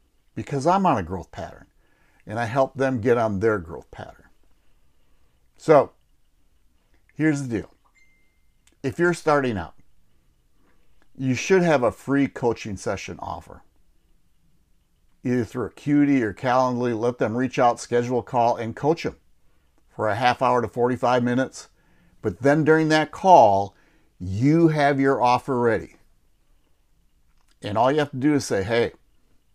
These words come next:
wanna work together?" And it's either gonna be yes or no. Now, sometimes they're gonna say, "No, that's too high price." Well, then have a monthly rate.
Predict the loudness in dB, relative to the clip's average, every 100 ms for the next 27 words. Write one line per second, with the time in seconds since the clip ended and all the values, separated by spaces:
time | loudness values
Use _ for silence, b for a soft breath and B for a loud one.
0 | _ _ _ _ _ _ _ -8 -6 -4
1 | -6 -6 -2 -2 -4 -8 _ _ _ _
2 | _ _ _ _ _ _ -20 -20 -20 -20
3 | -20 -20 -20 -4 -2 -2 0 0 2 0
4 | 0 2 2 0 -2 -2 -4 -10 -20 -20
5 | -20 -20 _ -20 -20 _ _ _ _ 4
6 | 6 4 0 2 4 4 4 2 2 -2
7 | 0 0 2 2 2 0 -2 2 2 0
8 | -2 -2 -2 -2 0 2 0 0 -2 0
9 | -2 -4 -4 -2 -2 -4